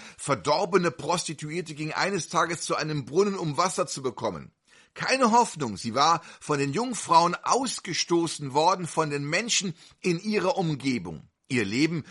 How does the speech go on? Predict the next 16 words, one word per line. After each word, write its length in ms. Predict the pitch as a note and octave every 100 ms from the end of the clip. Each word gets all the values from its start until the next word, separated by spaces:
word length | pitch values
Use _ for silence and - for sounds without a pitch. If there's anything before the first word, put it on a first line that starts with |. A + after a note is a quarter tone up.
| - -
war 160 | A2
nichts 400 | A#2 - - A#2
wert 260 | C#3+ G#3 A3
und 80 | D#3
sie 160 | D#3
dachte, 400 | G3+ G3+ - E3+
„Was 240 | F3 - D#3+
nützt 400 | A3+ D4+ - G#3+
es, 240 | G#3 - - - -
es 260 | F#3 -
zu 160 | - D#3
versuchen? 800 | - B2+ G#2+ A3 B3+ D#3 F#2 B1+ _ -
Ich 180 | B2+ -
gebe 320 | C3 B2+ D#3
es 180 | D3+ -
auf, 520 | G#3 A3 A#2 -